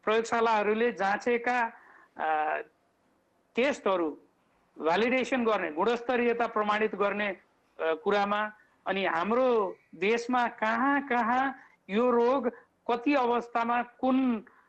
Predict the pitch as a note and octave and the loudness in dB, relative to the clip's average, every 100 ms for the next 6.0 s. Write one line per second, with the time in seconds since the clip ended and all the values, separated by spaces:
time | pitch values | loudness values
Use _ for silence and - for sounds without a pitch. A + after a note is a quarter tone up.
0 | - E3 E3+ D#3+ D#3+ - A3+ B3 B3 A#3+ | -6 -2 0 0 -2 -2 0 2 0 0
1 | A#3+ A#3 A#3 A3+ A#3 A3+ - B3 B3 A3+ | 0 2 2 2 0 -2 -2 0 0 0
2 | F3+ - _ _ _ D3+ D3+ D3+ D3+ G3 | -4 -12 _ _ _ -10 -6 -6 -2 0
3 | G#3+ B3 B3 A#3 A#3+ A#3+ A#3 - - _ | 0 0 0 2 2 0 -4 -12 -20 _
4 | A#3 B3+ A3+ D#3+ G3 A#3+ B3+ A#3+ A#3 A#3 | 0 0 0 0 0 2 2 0 -2 -2
5 | A#3+ C#4 C#4 B3 G#3+ G#3+ A3 A3 G#3 | -2 0 0 0 -2 0 0 0 -2